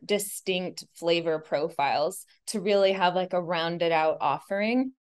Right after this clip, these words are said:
So what we're doing is we're going for one more dessert strain, which is gonna be, you know, the lemon cherry gelato. We are going with one that has more of a savory, umami, sort of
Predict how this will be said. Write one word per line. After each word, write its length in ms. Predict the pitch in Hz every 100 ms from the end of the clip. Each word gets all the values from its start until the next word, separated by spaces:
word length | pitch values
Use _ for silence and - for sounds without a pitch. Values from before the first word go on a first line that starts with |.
| _ - - _
So 240 | - 285 226
what 240 | 233 220
we're 180 | 226 240
doing 380 | 233 240 233 220
is 160 | 202
we're 100 | 196
going 340 | 190 185 185 185
for 380 | 180 165 156 156 - -
one 600 | 180 185 170 175 180 -
more 520 | 170 165 156 151 131 -
dessert 460 | 165 165 196 220 -
strain, 760 | - - 208 208 208 220 240 -
which 240 | 190 185
is 120 | 185
gonna 240 | 185 180 180
be, 400 | 185 180 165 165 -
you 120 | 180
know, 120 | 160
the 100 | 160
lemon 320 | 156 156 156
cherry 340 | 165 165 151 151
gelato. 760 | 156 139 127 123 113 131 226 247 - - _ -
We 220 | 190 208
are 140 | 202
going 440 | 190 196 190 185 185
with 380 | 180 175 175 - _
one 300 | 175 190 190
that 140 | 196 190
has 280 | 196 180
more 180 | 196 175
of 80 | 175
a 60 | 170
savory, 880 | - - 180 180 190 170 175 175 -
umami, 680 | 175 170 160 165 175 175 180
sort 280 | - 180
of 100 | 175